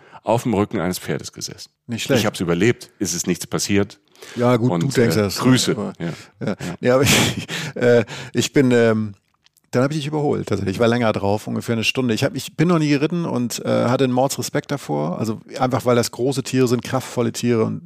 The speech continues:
Speaker 2: Respekt einflößen. Man sitzt ja auch recht hoch. Zuerst haben mich dann beruhigt ungefähr achtunddreißig Hunde, die dort lebten auf dem Hof. Hasen, andere Tiere, die da auch noch so rumschwirrten. Und meine Lösung hieß letztlich Rocco.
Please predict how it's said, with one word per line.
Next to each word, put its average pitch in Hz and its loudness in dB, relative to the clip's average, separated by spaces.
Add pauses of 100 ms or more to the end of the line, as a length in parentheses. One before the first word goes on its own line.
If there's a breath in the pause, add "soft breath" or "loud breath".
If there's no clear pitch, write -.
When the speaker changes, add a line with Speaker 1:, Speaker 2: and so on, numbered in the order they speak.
(140)
Speaker 2:
Respekt 117 -2
einflößen. 110 -4 (240 loud breath)
Man 120 -2
sitzt - 0
ja 113 6
auch 101 2
recht - -6
hoch. 120 -2 (340 loud breath)
Zuerst 165 4
haben 190 4
mich 156 2
dann 151 4
beruhigt 143 0
ungefähr 135 4 (420)
achtunddreißig 135 2
Hunde, 160 2
die 147 -4
dort 135 2
lebten 175 -2
auf 139 -4
dem 151 -6
Hof. 165 -2
Hasen, 143 0
andere 147 2
Tiere, 139 0
die 131 2
da 123 4
auch 135 0
noch 151 0
so 143 -4
rumschwirrten. 147 -4
Und 131 -2
meine 160 6
Lösung 180 4
hieß 117 0
letztlich 117 2
Rocco. 143 2